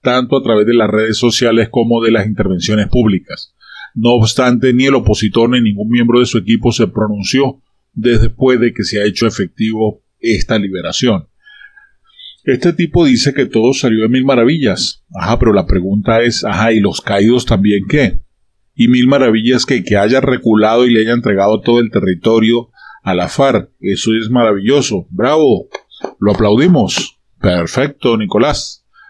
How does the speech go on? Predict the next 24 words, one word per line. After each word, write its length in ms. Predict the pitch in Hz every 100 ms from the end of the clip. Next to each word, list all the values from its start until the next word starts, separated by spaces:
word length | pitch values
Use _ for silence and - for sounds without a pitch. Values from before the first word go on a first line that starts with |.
| -
Así 280 | 104 104 131
se 120 | 147
gobierna, 460 | 135 131 156 131 110
¿cierto? 400 | 160 175 - 101
Entregándole 680 | 95 107 110 120 139 139
al 120 | 127 110
enemigo 560 | 107 104 117 120 143
la 160 | 131 90
patria, 580 | 117 123 107 104 92 - _ - -
entregándole 1040 | 104 110 98 101 101 110 110 123 139 131 101 - _ _ _ _ _
a 180 | - 110
esta 360 | 98 - 123 120
gente 260 | 127 120 135
lo 140 | 113
que 120 | -
le 100 | 92
da 160 | 90 101
la 100 | 117
gana, 260 | 127 110
¿cierto? 400 | 90 139 135 -
Lo 120 | 92 98
que 120 | 101
ellos 180 | 110 113
pidan. 340 | 131 117 85